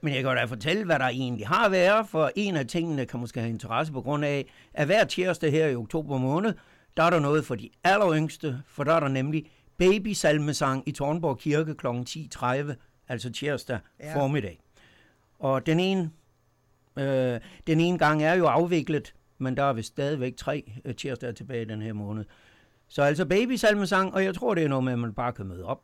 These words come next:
Speaker 1: hvis man har lyst, op i Tårnborg Kirke klokken ti tredive. Så er der det en gang om måneden, og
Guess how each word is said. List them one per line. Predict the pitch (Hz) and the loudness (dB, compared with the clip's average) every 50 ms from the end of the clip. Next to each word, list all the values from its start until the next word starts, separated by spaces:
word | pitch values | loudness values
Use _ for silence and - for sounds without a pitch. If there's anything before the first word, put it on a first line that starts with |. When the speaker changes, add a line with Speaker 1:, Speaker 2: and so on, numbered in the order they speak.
| _ - | _ -14
Speaker 1:
hvis | 139 120 - | -14 -12 -10
man | 110 104 101 | -10 -8 -8
har | 107 | -6
lyst, | 120 147 160 - - | -6 -8 -10 -10 -8
op | - 143 127 117 | -6 -6 -6 -6
i | |
Tårnborg | - - 120 117 113 95 92 80 - | -6 -8 -6 -6 -8 -10 -12 -18 -16
Kirke | - 131 135 147 170 175 170 | -10 -6 -6 -4 -4 -6 -8
klokken | 160 - 117 104 101 95 | -8 -8 -8 -8 -8 -10
ti | - - 113 104 | -12 -16 -16 -16
tredive. | - - 113 113 123 160 196 240 226 - _ _ _ _ _ _ _ _ _ _ - - _ _ _ _ _ _ _ _ _ - | -12 -8 -4 -2 -2 -2 -2 -6 -8 -12 _ _ _ _ _ _ _ _ _ _ -20 -20 _ _ _ _ _ _ _ _ _ -2
Så | - 196 | 4 6
er | 202 220 | 6 8
der | 220 214 | 8 6
det | 165 202 202 208 - | 4 4 2 2 0
en | 190 196 180 | 0 2 4
gang | 190 185 202 202 | 4 4 4 4
om | 202 196 | 4 4
måneden, | 180 165 156 165 180 190 165 120 87 - _ _ - | 4 6 6 6 6 4 2 0 -2 -6 _ _ -10
og | - 143 | -8 -8